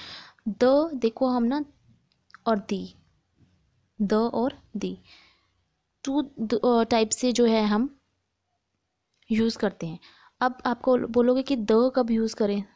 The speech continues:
देखिए, अगर आप द लगाते हो ना, उसके बाद जो सेंटेंस है, अगर तो वो it will start with the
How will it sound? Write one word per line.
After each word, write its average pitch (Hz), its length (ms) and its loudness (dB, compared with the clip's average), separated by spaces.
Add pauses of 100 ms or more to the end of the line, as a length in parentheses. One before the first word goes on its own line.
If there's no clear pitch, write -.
(160)
देखिए, 247 280 -4
अगर 254 440 0
आप 247 280 -2
द 208 100 0
लगाते 214 500 2
हो 190 60 -2
ना, 220 100 -4 (500)
उसके 277 300 -2
बाद 233 320 0
जो 269 220 0
सेंटेंस 214 720 0
है, 185 160 -8 (480)
अगर 247 240 2
तो 277 160 0
वो 277 360 2 (100)
it 254 100 -4
will 285 380 0
start 220 400 0
with 233 160 -2
the 262 80 0